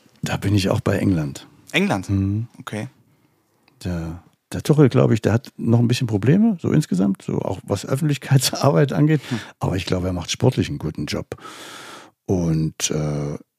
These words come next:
Speaker 1: ein bisschen Tendenz ist auch bei Frankreich, muss ich sagen, ne? Also wenn du Paris siehst und,
Speaker 2: Einzelspieler, ne?
Speaker 1: äh, was die,
Speaker 2: Die
Speaker 1: was
Speaker 2: haben
Speaker 1: die,
Speaker 2: sie alle.
Speaker 1: ja, was die richtig an, an Kickern da haben.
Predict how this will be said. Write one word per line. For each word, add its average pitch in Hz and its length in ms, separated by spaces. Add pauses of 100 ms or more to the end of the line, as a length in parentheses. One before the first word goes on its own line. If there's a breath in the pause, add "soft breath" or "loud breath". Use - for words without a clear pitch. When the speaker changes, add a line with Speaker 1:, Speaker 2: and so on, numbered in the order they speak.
(360)
Speaker 1:
ein 95 100
bisschen 120 340
Tendenz 110 420
ist 104 140
auch - 120
bei - 140
Frankreich, 151 500
muss 139 140
ich 131 80
sagen, 147 340
ne? - 180
Also 98 200
wenn 101 140
du 101 80
Paris 110 400
siehst 127 300
und, - 80
Speaker 2:
Einzelspieler, 104 440
ne? 101 80
Speaker 1:
äh, 101 260
was 101 140
die, - 80
Speaker 2:
Die 98 60
Speaker 1:
was 98 80
Speaker 2:
haben 98 60
Speaker 1:
die, 104 80
Speaker 2:
sie - 80
alle. - 200 (180)
Speaker 1:
ja, - 160
was - 200
die 104 100
richtig 101 380
an, 98 100
an 95 180
Kickern 131 300
da 120 160
haben. 151 280